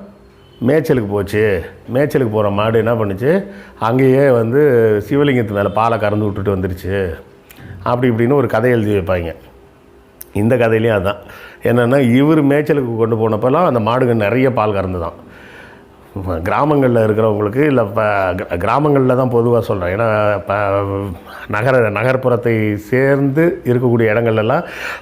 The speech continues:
மாடை எங்கேயும் மேய்ச்சலுக்கெல்லாம் விட முடியாது. பொதுவா பார்த்தீங்கன்னா, க-, கிராமங்கள்ல மாடு மேய்க்கிறவங்கள்ட்ட கேட்டு பாருங்க, தெளிவா சொல்லுவாங்க. மாடு பால் கறந்துக்கிட்டு இருக்குன்னா, அந்த மாடை வந்து வீட்ல கட்டி போட்டுருவாங்க, மாடும் கன்னுக்குட்டியும்.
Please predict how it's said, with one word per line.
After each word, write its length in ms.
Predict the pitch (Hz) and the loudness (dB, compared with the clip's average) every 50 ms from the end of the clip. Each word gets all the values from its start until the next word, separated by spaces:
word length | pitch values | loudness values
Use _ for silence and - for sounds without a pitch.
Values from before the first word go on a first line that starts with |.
| - - | -4 -2
மாடை 300 | 113 113 131 143 143 131 | 0 2 4 4 4 4
எங்கேயும் 320 | 123 120 120 127 131 123 120 | 4 2 2 2 2 2 2
மேய்ச்சலுக்கெல்லாம் 520 | 127 131 113 127 117 107 107 113 113 113 | 0 0 0 0 0 0 0 0 0 2
விட 120 | 110 110 | 2 0
முடியாது. 420 | 113 113 104 104 98 92 85 90 - - - - - - - - - - - - - - - - - - - - - - - - - - - - - | 0 0 0 -2 -2 -2 -4 -6 -10 -12 -16 -20 -20 -20 -20 -20 -20 -20 -20 -20 -20 -20 -20 -20 -20 -20 -20 -20 -20 -20 -20 -20 -20 -20 -20 -8 -2
பொதுவா 260 | 120 127 131 151 156 | 0 2 4 4 4
பார்த்தீங்கன்னா, 460 | 151 139 127 117 123 117 113 117 135 143 | 4 2 0 0 0 0 0 0 0 0
க-, 500 | 120 113 110 107 104 104 101 95 90 98 | 0 0 0 0 0 0 -2 -2 -4 -4
கிராமங்கள்ல 480 | 113 123 131 135 131 127 117 123 131 | -2 -2 0 0 0 0 0 0 0
மாடு 220 | 127 117 120 131 127 | 0 0 0 0 0
மேய்க்கிறவங்கள்ட்ட 440 | 123 117 110 107 107 104 101 98 | 0 0 0 0 0 0 -2 -2
கேட்டு 220 | 95 104 113 117 107 | -2 0 0 0 0
பாருங்க, 380 | 98 101 104 110 120 120 120 | 0 -2 0 0 0 0 0
தெளிவா 180 | 107 107 110 113 | 0 2 2 2
சொல்லுவாங்க. 580 | 110 - 110 101 101 98 92 90 104 151 190 - - - - - - - - | 2 0 0 0 0 0 -2 -2 -2 -4 -4 -6 -8 -14 -20 -20 -20 -14 -8
மாடு 440 | - 95 101 107 123 147 156 151 - | -6 -2 0 0 2 2 2 2 0
பால் 260 | - 113 120 139 151 | 0 0 0 0 0
கறந்துக்கிட்டு 420 | 135 131 123 120 120 113 107 107 | 0 0 0 0 -2 -2 -4 -4
இருக்குன்னா, 480 | 101 92 95 90 98 117 131 151 170 175 - - - - - - - | -6 -8 -6 -4 -2 -2 -2 -2 -2 -4 -8 -14 -20 -20 -20 -18 -14
அந்த 260 | - 98 104 101 107 | -10 -8 -6 -4 -4
மாடை 360 | 98 101 110 123 127 127 127 | -2 -2 -2 0 0 0 0
வந்து 220 | 107 107 107 123 147 | 0 0 -2 -2 -2
வீட்ல 300 | 135 120 127 127 127 117 | 0 0 0 0 -2 -2
கட்டி 220 | 107 104 110 131 | -2 -2 -4 -4
போட்டுருவாங்க, 440 | 127 123 107 92 92 87 90 87 85 - - - - - - - | -4 -4 -4 -4 -4 -6 -6 -6 -8 -14 -18 -20 -20 -20 -18 -10
மாடும் 340 | - 101 107 110 107 113 113 | -6 -4 -2 0 0 0 -2
கன்னுக்குட்டியும். 520 | 104 104 104 107 104 95 98 92 87 - | -2 -2 -2 -2 -4 -4 -4 -8 -8 -10